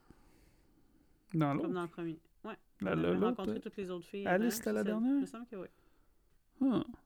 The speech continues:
Speaker 2: Ben,
Speaker 1: d'accord.
Speaker 2: tu sais, je mettrais pas ma main au feu là-dessus, là, mais
Speaker 1: Non.
Speaker 2: <laughs> ça, c'était mon
Speaker 1: Mhm.
Speaker 2: feeling en voyant ça. J'étais comme, « Bon, c'est encore la dernière. » C'est
Speaker 1: Mhm.
Speaker 2: con-, c'est pas la première, en tout cas.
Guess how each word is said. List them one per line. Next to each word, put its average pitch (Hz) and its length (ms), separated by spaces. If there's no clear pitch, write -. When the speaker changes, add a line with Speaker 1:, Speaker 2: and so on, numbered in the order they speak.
Speaker 2:
Ben, 190 80
Speaker 1:
d'accord. 175 180
Speaker 2:
tu - 60
sais, 190 100
je 170 60
mettrais 165 220
pas 170 120
ma 175 140
main 175 120
au 170 80
feu 185 180
là-dessus, 180 400
là, 311 140
mais 277 400
Speaker 1:
Non. 294 140
Speaker 2:
<laughs> - 1000
ça, 170 260
c'était 160 160
mon 143 160
Speaker 1:
Mhm. 151 80
Speaker 2:
feeling 220 300
en 196 60
voyant 180 240
ça. 185 100
J'étais 175 160
comme, « 165 180
Bon, 165 140
c'est - 140
encore 165 300
la 160 140
dernière. » 160 460
C'est 131 80
Speaker 1:
Mhm. 143 60
Speaker 2:
con-, 165 160
c'est - 80
pas 208 100
la 185 80
première, 180 420
en 151 80
tout - 240
cas. 156 60